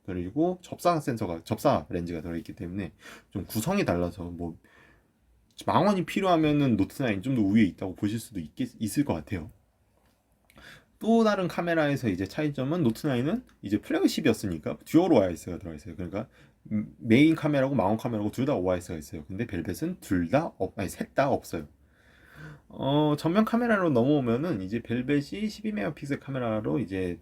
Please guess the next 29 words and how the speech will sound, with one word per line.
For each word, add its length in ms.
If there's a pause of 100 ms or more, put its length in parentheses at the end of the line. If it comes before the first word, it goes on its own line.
(140)
화소수도 440
높고 220
센서도 480
조금 300
더 120
커요. 140
센서도 460
조금 220
더 100
큰데, 460 (120)
그 80
대신 340 (200)
노트 240
나인 240
같은 300
경우에는 560
에이에프가 460
들어가 180
있어요. 260 (300)
오토포커스가 720
들어가 180
있어요. 340
그렇기 220
때문에 280
조금 320
더 180 (480)
초점 300
거리를 800
이제 400